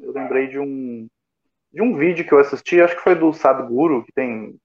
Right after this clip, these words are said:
publica muitos vídeos na internet, né? Um, um yogi indiano, e ele falou, "Esse mundo não é tão surpreendente assim. Nos sonhos vocês criam mundos semelhantes", né? <laughs> Ele falou com uma naturalidade, né? Eu pensei, "Poxa, é verdade, eu tenho sonhos extremamente realistas, né? Que você consegue ver os detalhes das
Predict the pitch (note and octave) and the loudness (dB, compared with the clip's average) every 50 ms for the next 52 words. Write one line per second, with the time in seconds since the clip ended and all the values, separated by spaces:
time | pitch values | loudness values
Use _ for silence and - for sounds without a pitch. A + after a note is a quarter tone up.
0 | _ - - - - B2 - C3+ D3 - C#3+ C#3 C#3+ - - A2 A2 B2+ C3+ A#2+ | _ -16 -12 -6 -6 -2 0 2 2 2 2 0 0 -4 -6 -6 -4 -4 -4 -6
1 | A#2 A2 G#2+ A2 G#2 G2+ G#2+ B2 C3+ B2 - - A#2 A#2 A#2 A#2+ B2 A#2+ A2+ A2+ | -8 -8 -4 -4 -4 -2 0 -2 -2 -2 -4 -8 -8 -8 -8 -8 -10 -12 -16 -18
2 | - _ - A#2 A#2 A#2+ A#2+ A#2+ C3 B2+ A#2+ A#2 A2 - - - _ - B2+ A#2+ | -20 _ -14 -10 -4 0 2 2 2 2 0 -2 -4 -6 -10 -14 _ -14 -12 -10
3 | A#2 A2 A2 G#2+ G#2+ A#2 C3 C#3 _ _ _ _ _ _ _ _ _ _ _ - | -6 0 4 4 4 4 2 -2 _ _ _ _ _ _ _ _ _ _ _ -2
4 | - B2+ B2+ B2+ B2 - - C3 B2 B2+ B2+ B2+ B2 A#2+ A#2 A#2 - E3+ F#3 - | 2 4 4 4 2 2 2 2 4 6 6 6 6 6 6 6 4 4 2 2
5 | - G3 G3 G#3 A3 G#3+ A3+ G#3+ G#3 F#3+ F3+ F3 F3 F#3+ G#3 G#3 G3+ F#3+ D#3 C3 | -2 0 2 2 4 4 4 4 4 4 4 4 4 4 4 2 2 2 2 0
6 | B2+ - - E3 E3+ E3+ - D#3+ D3+ D3 D#3 D3+ C#3+ C3+ C3 C3 C3 B2+ - B2+ | 0 0 0 0 0 0 -4 -4 -2 0 0 0 0 0 0 -2 -2 -2 -8 -10
7 | A#2 - - - A#2 G#2+ G#2 G#2 - _ _ _ _ _ _ - D#3 E3 D#3 - | -10 -10 -10 -12 -10 -10 -12 -14 -16 _ _ _ _ _ _ -4 -4 -4 -4 0
8 | - E3+ E3+ F#3+ G#3 A3+ A3 G3+ G3 F#3+ - - G#3+ G#3+ - - - A3 A#3 C4+ | 2 4 4 4 6 4 4 4 2 0 2 2 0 0 0 0 0 2 2 2
9 | D4 C#4 F#3 F3 F3+ F3+ E3 D#3+ D3+ - D#3 C#3 C#3+ C#3 C3+ C3 B2+ B2+ B2+ - | 2 0 0 0 -2 0 -2 -4 0 0 0 0 0 0 2 2 2 2 2 -2
10 | - - D3 D3 E3 - - F#3 F3+ E3+ - - - - - - _ _ - _ | -8 -12 -10 -8 -6 -2 0 0 0 0 -2 -6 -6 -6 -6 -8 _ _ -20 _
11 | _ - - D3+ E3 F#3 G3 G3 G3+ G3+ G3+ G3 G3+ G3+ G#3+ G#3 G3 F#3 E3 C#3+ | _ -4 -2 2 4 4 4 4 2 2 2 2 4 4 6 6 6 6 6 6
12 | D#3 D#3 F3+ A3+ G#3+ G3 G3+ A3 G#3+ A3 A3 A#3 G#3+ - - D#4 - - E3 F#3+ | 6 6 6 6 4 0 -2 -4 -4 -4 -6 -8 -8 -6 -8 -6 -2 -2 0 0
13 | D4+ D4+ G#3+ G3+ G#3+ G#3+ E3 D#3+ - F#3 G3 G3 - _ - E3+ F#3+ A3 A#3 G3+ | 0 2 4 4 4 4 2 -4 -8 -10 -16 -16 -14 _ -8 -6 -6 -6 -8 -8
14 | - - - _ - F3+ G3 E3+ D#3+ A3 A#3+ - - - C4 C4 A#3+ E3+ D3 D#3 | -14 -20 -18 _ 0 2 2 2 2 -2 -4 -4 -2 0 2 2 2 0 -2 -4
15 | G3+ G#3+ _ - A#2+ - - C#3+ E3 - - C3 - _ - - D#3+ D#3 - D3 | -6 -10 _ -18 -20 -14 -10 -10 -10 -10 -12 -18 -18 _ -16 -16 -10 -4 -4 -4
16 | D#3 D#3 C#3+ C#3 C#3+ C#3+ C3+ C3+ C3+ - A2+ A2+ B2 C#3+ C#3+ C3+ - - | -2 0 2 2 4 4 2 0 0 4 4 4 4 4 2 -2 -8 -10